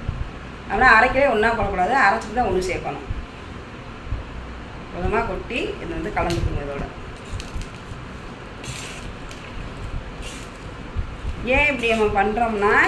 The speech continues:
இப்ப நிறைய பேத்துக்கு வந்து ஃப்ரிட்ஜில் வச்சு நாலஞ்சு நாள் மாவாட்டி அது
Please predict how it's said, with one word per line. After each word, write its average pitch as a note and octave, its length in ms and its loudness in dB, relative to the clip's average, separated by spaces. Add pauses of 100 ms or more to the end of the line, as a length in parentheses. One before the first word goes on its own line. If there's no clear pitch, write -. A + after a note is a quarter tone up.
இப்ப G#3 200 -4
நிறைய F#3+ 300 2
பேத்துக்கு G#3+ 300 -2
வந்து G#3+ 200 0
ஃப்ரிட்ஜில் G#3+ 440 0
வச்சு G3 260 -2
நாலஞ்சு F#3 300 4
நாள் G3+ 220 2
மாவாட்டி F#3 540 2 (500)
அது F#3+ 140 0